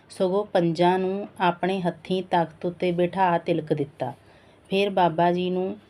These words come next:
ਹਰ ਗੁਰੂ ਪਾਤਸ਼ਾਹ ਨੇ ਬਖਸ਼-, ਬਖਸ਼ਿਸ਼ਾਂ ਨਾਲ ਨਿਵਾਜਿਆ। "ਗੁਰੂ ਨਾਨਕ ਜੀ ਨੇ ਤੈਥੋਂ ਓਲੇ ਨਾ ਹੋਸਾਂ" ਦਾ ਵਰ ਬਖਸ਼ਿਆ। ਗੁਰੂ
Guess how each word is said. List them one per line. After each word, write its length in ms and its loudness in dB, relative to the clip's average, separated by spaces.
ਹਰ 180 4
ਗੁਰੂ 240 0
ਪਾਤਸ਼ਾਹ 560 0
ਨੇ 120 -2
ਬਖਸ਼-, 500 -4
ਬਖਸ਼ਿਸ਼ਾਂ 680 0
ਨਾਲ 280 0
ਨਿਵਾਜਿਆ। 640 0
"ਗੁਰੂ 200 2
ਨਾਨਕ 460 0
ਜੀ 300 -2
ਨੇ 300 2
ਤੈਥੋਂ 560 2
ਓਲੇ 380 0
ਨਾ 260 0
ਹੋਸਾਂ" 520 -2
ਦਾ 140 6
ਵਰ 240 2
ਬਖਸ਼ਿਆ। 600 0
ਗੁਰੂ 300 -2